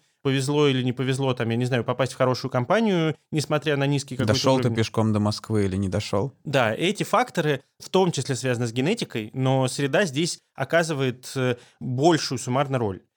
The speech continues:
Speaker 1: И любопытно, что в разных стра-, в некоторых странах, как показывают некоторые метаанализы, по крайней мере, Скарроу эффект наблюдается, например, в Америке он довольно выраженный. А в Европе, например, э, Скарроу эффект гораздо меньше выражен, что, возможно, говорит о том, что среда в Европе гораздо более выровнена,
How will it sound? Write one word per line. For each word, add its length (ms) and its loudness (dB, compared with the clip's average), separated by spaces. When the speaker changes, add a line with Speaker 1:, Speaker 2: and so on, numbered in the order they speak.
Speaker 1:
И 560 0
любопытно, 480 0
что 160 -2
в 40 0
разных 280 2
стра-, 220 -2
в 80 -2
некоторых 300 -2
странах, 380 0
как 200 -4
показывают 400 -2
некоторые 320 -4
метаанализы, 500 -2
по 80 -4
крайней 240 -2
мере, 300 -2
Скарроу 400 4
эффект 240 -4
наблюдается, 580 -2
например, 320 0
в 40 0
Америке 420 0
он 120 2
довольно 260 2
выраженный. 540 -4
А 100 2
в 40 -4
Европе, 400 2
например, 420 -4
э, 300 -2
Скарроу 420 0
эффект 340 -4
гораздо 360 0
меньше 320 0
выражен, 400 -4
что, 240 0
возможно, 480 0
говорит 240 -2
о 40 -10
том, 120 -4
что 140 -4
среда 480 0
в 380 -4
Европе 400 -4
гораздо 340 2
более 260 0
выровнена, 640 0